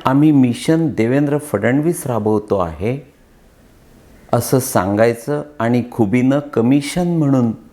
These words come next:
काम करायचं. थोडंसं उशीर होतो, पण देवेंद्रजींच्या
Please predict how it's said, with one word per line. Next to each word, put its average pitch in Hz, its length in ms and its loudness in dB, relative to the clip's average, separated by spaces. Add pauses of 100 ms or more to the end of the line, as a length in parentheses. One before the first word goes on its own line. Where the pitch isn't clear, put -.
(360)
काम 110 240 0
करायचं. 90 640 -6 (2000)
थोडंसं 185 540 0 (580)
उशीर 196 300 2
होतो, 147 320 0
पण 151 260 0
देवेंद्रजींच्या 135 960 0